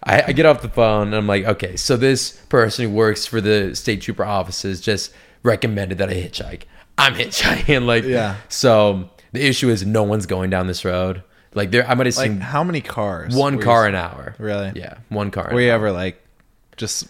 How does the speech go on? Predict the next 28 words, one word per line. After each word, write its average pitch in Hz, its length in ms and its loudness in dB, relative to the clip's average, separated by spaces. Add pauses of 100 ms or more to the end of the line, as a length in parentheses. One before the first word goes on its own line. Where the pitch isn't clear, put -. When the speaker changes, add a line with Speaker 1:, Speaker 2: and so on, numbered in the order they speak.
(120)
Speaker 1:
Wouldn't 143 220 -2
Speaker 2:
flicking 180 220 6
Speaker 1:
no, 190 160 8
Speaker 2:
them 127 100 -2
Speaker 1:
at, 175 220 4
at 170 80 8
Speaker 2:
thumb? 123 100 4
Speaker 1:
first 247 260 6
I 127 60 6
wasn't. 123 340 4
I 101 60 0
was 107 140 -2
committed 120 380 0
to 107 80 -6
the 95 100 -2
walk. 104 420 0
Speaker 2:
Yeah. 98 340 -4 (140)
Speaker 1:
Um, 92 480 -2
but 107 180 0
then 139 140 4
after 135 340 0
that 117 220 0
phone 110 220 -4
call, 95 180 -6
I 95 40 -6
was 98 160 -4
like, 98 120 -2
"Okay, 92 320 -8